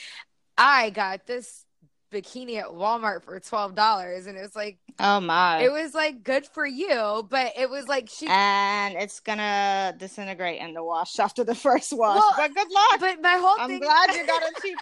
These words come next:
Speaker 2: uh, bathing suit. So happy for you.
Speaker 1: But my whole thing was like, "Okay, couldn't you have just left it at, I got the, this bathing suit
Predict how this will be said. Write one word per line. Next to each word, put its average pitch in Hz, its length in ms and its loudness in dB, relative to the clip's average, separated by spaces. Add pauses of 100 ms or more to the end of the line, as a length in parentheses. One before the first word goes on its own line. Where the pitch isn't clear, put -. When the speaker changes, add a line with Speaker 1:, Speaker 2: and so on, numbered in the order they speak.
(140)
Speaker 2:
uh, 285 320 -4
bathing 320 400 -4
suit. 285 240 -8 (340)
So 269 160 -10
happy 320 320 -4
for 262 140 -12
you. 240 140 -6
Speaker 1:
But 392 180 4
my 403 160 6
whole 392 260 4
thing 403 180 -4
was 415 180 -4
like, 330 240 4 (100)
"Okay, 302 320 -2 (460)
couldn't 311 240 -10
you 320 100 -12
have 294 160 -14
just 247 260 -14
left 240 280 -2
it 254 160 -2
at, 214 300 -2 (180)
I 247 160 2
got 262 240 -4
the, 269 120 -14 (220)
this 262 340 -6
bathing 247 380 -8
suit 240 240 -16